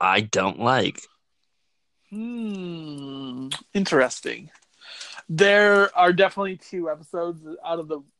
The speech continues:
Speaker 2: the five that are,
Speaker 1: Yeah.
Speaker 2: I was like, "Take it or leave it."
Speaker 1: Fucking Black
Speaker 2: Um,
Speaker 1: Market.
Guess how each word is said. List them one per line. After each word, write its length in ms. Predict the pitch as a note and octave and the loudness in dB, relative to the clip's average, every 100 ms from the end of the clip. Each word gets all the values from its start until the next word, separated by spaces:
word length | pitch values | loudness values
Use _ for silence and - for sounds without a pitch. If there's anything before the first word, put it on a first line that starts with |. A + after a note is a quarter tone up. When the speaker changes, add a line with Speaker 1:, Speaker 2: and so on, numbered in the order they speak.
| _ _ | _ _
Speaker 2:
the 100 | E3+ | -14
five 640 | - D#3+ D3 D#3+ G3+ A3+ - _ - | -10 -6 -4 -2 -2 -2 -12 _ -8
that 160 | D#3 | -6
are, 120 | D#3+ D3+ - | -6 -6 0
Speaker 1:
Yeah. 160 | G#2 | 2
Speaker 2:
I 40 | C3+ | 0
was 80 | |
like, 180 | C#3+ C3+ _ _ _ _ - | -4 -16 _ _ _ _ -12
"Take 180 | E3 | -12
it 80 | C#3 | -10
or 100 | C3+ | -12
leave 220 | C3 C3 | -10 -8
it." 160 | D3 - _ _ _ _ | -8 -8 _ _ _ _
Speaker 1:
Fucking 300 | - B2 A#2 | 0 0 2
Black 340 | G#2 G2+ G#2 G#2+ | 4 4 4 2
Speaker 2:
Um, 60 | |
Speaker 1:
Market. 300 | G2 G2+ - | 4 4 4